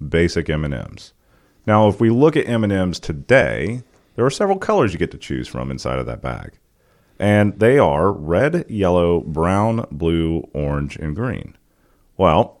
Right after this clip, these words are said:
there was a statistician out there by the name of Rick Wilkins, and he wanted to know what color was the most rare.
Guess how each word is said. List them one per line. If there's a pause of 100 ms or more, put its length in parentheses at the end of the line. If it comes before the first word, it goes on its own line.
there
was
a
statistician
out
there
by
the
name
of
Rick
Wilkins,
and
he
wanted
to
know
what
color
was
the
most
rare.